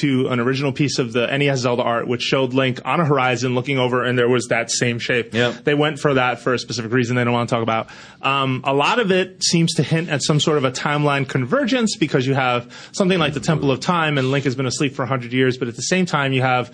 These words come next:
Speaker 1: Koroks and you have, uh, like, the, the, the, uh,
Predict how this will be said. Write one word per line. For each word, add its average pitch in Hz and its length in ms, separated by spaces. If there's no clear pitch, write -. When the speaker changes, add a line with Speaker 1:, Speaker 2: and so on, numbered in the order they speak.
Speaker 1:
Koroks 131 680
and 127 140
you 123 120
have, 120 520
uh, 117 380
like, 135 200
the, 147 80
the, 135 260
the, 131 360
uh, 120 100